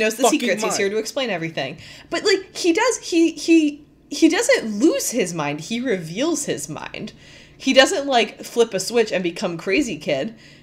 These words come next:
Speaker 1: He's just like, "Okay, uh, I'm really sorry. I have to kill you now."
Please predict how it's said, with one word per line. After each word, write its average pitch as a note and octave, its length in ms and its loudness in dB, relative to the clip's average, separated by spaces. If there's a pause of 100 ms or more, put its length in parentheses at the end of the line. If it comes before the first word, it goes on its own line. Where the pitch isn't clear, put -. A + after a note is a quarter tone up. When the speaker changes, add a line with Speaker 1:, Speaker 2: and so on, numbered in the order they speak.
(120)
Speaker 1:
He's C4 280 2
just C#4+ 240 0
like, F#3 840 4 (480)
"Okay, B3+ 640 2 (380)
uh, B3 440 -2
I'm C4+ 120 -2
really C4 180 2
sorry. A#3+ 300 0
I - 140 2
have C#4 160 -4
to C4 80 -10
kill A3+ 180 -2
you G#3+ 120 -2
now." F#3+ 480 -2